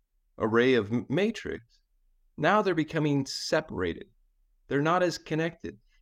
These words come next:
And so now they get a little bit of the sliding that you would see in those kids with muscular dystrophy. They get more injury,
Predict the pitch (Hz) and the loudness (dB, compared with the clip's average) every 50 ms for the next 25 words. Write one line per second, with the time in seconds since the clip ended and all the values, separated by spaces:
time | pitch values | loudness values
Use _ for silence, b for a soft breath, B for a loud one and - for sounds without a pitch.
0 | _ - 131 139 - 170 156 165 160 160 165 160 156 143 156 151 151 143 139 143 | _ -6 -4 -2 0 0 0 2 2 2 4 2 2 2 4 4 4 4 4 2
1 | 156 156 151 160 147 147 135 147 - - - 175 180 190 185 170 160 151 143 139 | 2 2 2 2 0 0 0 -2 -4 -4 0 2 2 2 2 2 0 0 0 -2
2 | 120 - 127 120 127 - - - 135 135 131 127 127 127 120 120 - - _ _ | -2 -4 -6 -8 -8 -8 -6 -2 0 0 2 2 0 0 -2 -6 -12 -20 _ _
3 | - 143 123 113 123 117 120 113 113 113 - - 104 123 - 208 202 - - 135 | -4 -4 -2 -2 -2 0 2 0 0 0 -2 -4 -4 -2 -2 -2 -4 -4 -6 -10
4 | 117 - 117 113 113 117 - _ _ _ _ _ _ - 143 147 135 165 190 165 | -10 -8 -10 -10 -10 -12 -16 _ _ _ _ _ _ 0 0 2 4 2 0 0
5 | - 127 139 156 156 156 160 156 160 180 214 202 127 110 101 110 - - | 0 0 0 2 2 4 4 4 4 2 0 0 0 0 -2 -2 -2 -4